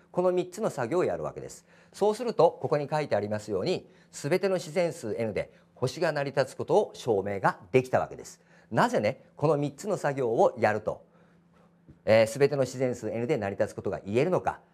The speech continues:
それのイメージを高めるための図を、はい、出してください。はい、出てきました。今ね、ここに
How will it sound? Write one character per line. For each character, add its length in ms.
そ 140
れ 60
の 200
イ 100
メ 140
ー 40
ジ 100
を 80
高 220
め 120
る 80
た 120
め 80
の 140
図 120
を、 100
は 140
い、 100
出 160
し 40
て 80
く 60
だ 80
さ 100
い。 60
は 140
い、 100
出 120
て 60
き 80
ま 100
し 60
た。 180
今 180
ね、 220
こ 100
こ 120
に 200